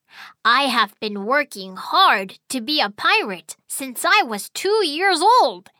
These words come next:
Now I can drive a pirate ship very well, and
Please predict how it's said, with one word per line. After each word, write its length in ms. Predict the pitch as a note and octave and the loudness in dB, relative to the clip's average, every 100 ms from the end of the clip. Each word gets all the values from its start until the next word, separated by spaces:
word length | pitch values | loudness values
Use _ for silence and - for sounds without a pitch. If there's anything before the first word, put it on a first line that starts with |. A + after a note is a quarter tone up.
| _ _ _ _ - - | _ _ _ _ -20 -20
Now 540 | A#3+ B3 C#4 F4 F#4 C#4+ | -8 -2 2 4 4 2
I 200 | B3 C4 | 0 0
can 280 | - A#3+ G#3+ | -2 -10 -8
drive 460 | A#3 B3 C4 C#4 | -2 2 4 4
a 140 | G3+ F3+ | -2 -6
pirate 500 | - C#4 F#4 C#4 G3 | -4 0 0 -2 -6
ship 280 | - A#3 G3 _ - | -6 -4 -6 _ -4
very 420 | F4 G#4 C4+ A3+ | 2 2 2 -2
well, 480 | B3 F#4 B3 G3+ - _ _ _ - | 2 4 2 -2 -8 _ _ _ -6
and 200 | D4+ C4+ | -4 -4